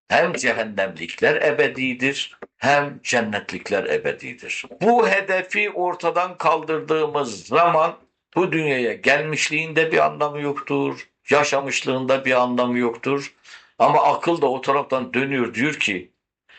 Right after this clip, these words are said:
"Çok ince hesaplara dayalı bir evren olduğunu gördüm." Kendi nefsine baktı, "Çok ince hesaplara dayalı bir varlığım ben." diyor. Ve kendi benliğinin kendisini sınırlandıran, elden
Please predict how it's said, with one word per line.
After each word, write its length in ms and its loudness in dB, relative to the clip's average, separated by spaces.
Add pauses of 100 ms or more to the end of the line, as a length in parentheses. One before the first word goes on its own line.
(460)
"Çok 420 2
ince 340 0
hesaplara 580 -2
dayalı 440 0
bir 160 -2
evren 340 0
olduğunu 420 -4
gördüm." 320 -10 (260)
Kendi 420 2
nefsine 480 4
baktı, 540 0 (640)
"Çok 360 2
ince 520 0
hesaplara 680 0
dayalı 460 -2
bir 200 -4
varlığım 640 2
ben." 260 -2
diyor. 480 -16
Ve 180 4
kendi 440 -2
benliğinin 800 0 (280)
kendisini 600 0
sınırlandıran, 1120 0 (320)
elden 500 2